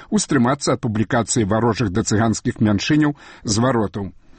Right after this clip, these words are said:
Перамовы з еўразвязам аб далучэнні Расіі да ўсясветнай гандлёвай арганізацыі В Т О будуць завершаны праз некалькі тыдняў, заявіў кіраўнік расійскай дэлегацыі Максім Медведкаў. Ён дадаў, што ўступленне ў В Т О паскорыць мадэрнізацыю і дасць Расіі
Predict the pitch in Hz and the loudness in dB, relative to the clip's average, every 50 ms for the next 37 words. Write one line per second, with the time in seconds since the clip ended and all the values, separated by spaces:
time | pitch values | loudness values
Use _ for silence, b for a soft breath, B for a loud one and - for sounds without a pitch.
0 | B B B B B B B B B B B B - 156 214 - 202 240 240 214 | B B B B B B B B B B B B 0 2 2 2 2 2 2 2
1 | 226 208 - - - 143 143 180 180 175 170 151 135 156 190 214 202 160 143 123 | 0 -2 -2 -2 -2 0 2 2 2 2 2 2 0 0 0 0 2 2 2 2
2 | 127 - 139 123 110 110 147 147 151 147 - 160 143 139 139 131 143 139 - - | 2 0 -2 -2 0 2 2 2 2 2 2 2 2 2 2 2 0 0 0 2
3 | 139 131 117 107 131 123 - - - - - 143 127 120 131 127 110 123 139 123 | 2 2 2 2 0 0 0 0 0 0 0 0 0 2 0 0 2 2 0 0
4 | 117 127 123 123 123 113 110 131 120 123 123 113 110 123 107 107 - - 117 120 | 0 0 2 2 2 0 2 2 2 2 2 2 0 0 -2 -2 -2 0 0 0
5 | 117 113 - - 127 120 123 - - 123 123 147 180 - B B B B - 165 | 0 0 -2 -2 -2 -2 0 0 2 2 2 2 0 -2 B B B B -2 0
6 | 185 226 202 147 135 151 143 165 185 175 - 180 170 165 170 - - 131 123 110 | 0 0 0 0 0 0 2 0 0 -2 0 0 2 2 0 0 0 -2 0 2
7 | 123 139 143 139 160 143 135 - 175 151 - 196 175 110 107 110 104 104 104 127 | 2 0 0 0 -2 -2 -2 -2 -6 -2 0 0 0 2 2 2 2 2 0 0
8 | 123 120 117 120 123 107 - - 127 123 123 127 123 110 - 120 120 113 - 135 | 2 2 2 2 0 0 0 0 0 2 2 2 2 0 0 -2 -2 0 0 0
9 | 117 104 - - 120 101 117 117 110 110 123 127 - - 196 190 160 113 - - | 0 0 0 -2 -2 0 2 2 2 2 0 0 0 0 0 0 0 0 -2 0
10 | - 131 117 120 135 143 - - 165 165 123 - - - 98 90 B B B B | 2 4 4 4 4 2 0 0 0 0 0 -2 -4 -6 -6 -6 B B B B
11 | B 135 131 127 117 123 156 151 165 127 101 - - 135 113 - - - 117 - | B 0 0 2 2 0 0 0 0 -2 -2 -2 -2 -2 -2 -2 -2 -4 -2 0
12 | - 127 117 113 117 113 98 110 104 - 135 160 175 - 135 113 - - - 127 | 2 2 2 2 2 2 0 -2 -2 0 0 0 0 0 -2 -4 -2 0 0 0
13 | 123 120 107 - 120 120 110 131 113 110 117 117 107 95 107 101 101 - - - | 0 0 0 0 -2 0 0 0 2 2 2 2 2 0 -2 -2 -2 -2 -2 -2
14 | 202 - - 123 107 117 120 113 - 123 113 113 - - - 131 127 117 | -2 -2 -2 -2 0 0 0 0 0 0 0 0 0 0 2 2 2 0